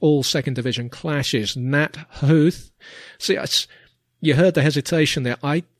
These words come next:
think it's Hurth. I can't read my writing. Nat Hurth versus Ord Montel. And, uh, three three, a last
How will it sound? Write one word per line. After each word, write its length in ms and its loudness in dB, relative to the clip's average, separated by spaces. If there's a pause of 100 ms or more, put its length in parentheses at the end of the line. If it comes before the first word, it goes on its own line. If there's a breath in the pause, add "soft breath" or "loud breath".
(120)
think 180 -4
it's 160 -4
Hurth. 420 2
I 120 -4
can't 560 -4
read 320 0
my 160 -4
writing. 600 -4
Nat 220 -4
Hurth 500 2 (540 loud breath)
versus 400 0 (100)
Ord 300 4
Montel. 760 -2 (580 loud breath)
And, 720 -4
uh, 220 -2 (180)
three 320 2
three, 640 2 (300)
a 320 0
last 800 0